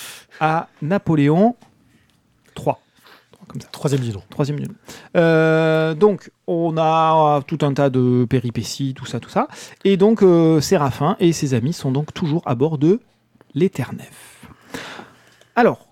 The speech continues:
Speaker 1: comme ça a été fait depuis plusieurs tomes, euh, le, le, le tome est coupé en trois chapitres. Donc, on a un premier chapitre qui s'intitule Terres in-, Terres interdites. Euh, donc là, on a les différentes tribus de martiaux, on n'appelle pas ça des martiens, mais des martiaux,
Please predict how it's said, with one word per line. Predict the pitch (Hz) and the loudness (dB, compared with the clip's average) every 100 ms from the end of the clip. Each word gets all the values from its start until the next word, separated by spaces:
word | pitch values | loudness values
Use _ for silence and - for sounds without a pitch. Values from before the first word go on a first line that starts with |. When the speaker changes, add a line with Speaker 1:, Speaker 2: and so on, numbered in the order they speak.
| _ | _
Speaker 1:
comme | 262 269 | 0 2
ça | 240 - - - - - - 214 | -2 -6 -16 -16 -18 -10 0 2
a | |
été | 208 202 | 2 0
fait | 180 208 | 0 0
depuis | 185 180 | -2 -4
plusieurs | - 156 165 - | -6 -2 -2 0
tomes, | 220 262 240 | 2 4 2
euh, | 185 156 151 | 4 4 6
le, | 147 143 | 4 4
le, | 139 | 2
le | 135 123 | 2 0
tome | 160 202 | 0 0
est | 160 | -2
coupé | - 143 170 | -4 0 0
en | 139 | 0
trois | - 139 | -2 -4
chapitres. | 117 - - - - | -4 -12 -16 -18 -4
Donc, | 139 139 | -2 0
on | 147 | 0
a | |
un | 143 | 0
premier | 135 165 | 0 -2
chapitre | 160 160 165 | -4 -6 -8
qui | - | -6
s'intitule | 139 139 - 156 127 | -6 -6 -6 -4 -2
Terres | - 185 | -2 -2
in-, | 156 143 139 139 | 0 -2 -6 -4
Terres | 220 175 | -4 0
interdites. | 175 147 135 214 - - - - - - 151 | 0 0 -4 -6 -12 -20 -20 -20 -20 -4 0
Euh, | 143 139 135 135 131 131 127 127 123 123 | 2 2 0 0 -2 -2 -2 -2 -4 -2
donc | 165 170 | 0 2
là, | 185 | 2
on | 160 | 2
a | 151 | 0
les | |
différentes | 165 165 190 185 | -2 -2 0 -2
tribus | - 202 185 196 196 135 | -2 -4 0 0 -2 -2
de | 139 139 | -2 0
martiaux, | 131 - 214 | -2 -2 -4
on | 175 | -4
n'appelle | 143 | -4
pas | 147 | -4
ça | 151 | -4
des | 143 | -4
martiens, | 147 160 | -4 -4
mais | 139 | -4
des | 127 | -4
martiaux, | 127 - 190 | -6 -4 -4